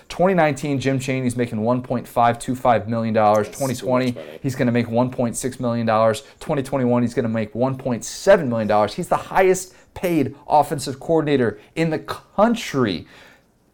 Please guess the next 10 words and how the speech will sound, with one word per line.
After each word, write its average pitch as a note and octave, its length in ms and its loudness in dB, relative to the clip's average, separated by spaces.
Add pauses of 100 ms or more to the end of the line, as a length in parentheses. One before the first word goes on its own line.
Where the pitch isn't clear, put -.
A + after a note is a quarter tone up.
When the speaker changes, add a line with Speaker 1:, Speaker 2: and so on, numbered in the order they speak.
Speaker 1:
Georgia G3+ 240 8
fans D3+ 240 0
are D3 60 6
looking E3 220 2
at A#2 100 2
this A#2+ 180 -2
like, G#2+ 280 2 (480)
"Him? A3 260 2 (600)
Jim - 180 4
Chaney? A#4 360 4